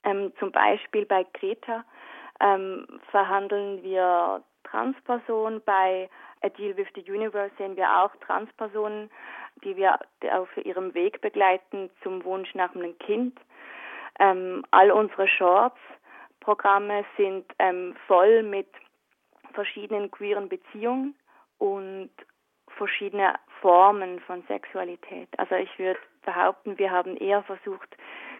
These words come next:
die ganze Bandbreite aufzunehmen von, ähm,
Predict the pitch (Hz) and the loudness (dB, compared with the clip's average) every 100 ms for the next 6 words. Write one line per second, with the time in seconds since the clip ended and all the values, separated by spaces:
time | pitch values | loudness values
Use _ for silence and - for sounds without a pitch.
0 | _ - 214 202 214 202 170 208 - 185 | _ 0 6 6 6 4 4 4 -2 0
1 | 175 175 - 185 175 - 180 175 170 170 | 0 0 -4 -4 -4 -12 -16 -14 -12 -14
2 | 170 _ - - _ - 185 175 175 170 | -18 _ -20 -20 _ -6 -4 -4 -6 -8
3 | - 165 165 160 160 | -8 -8 -10 -12 -16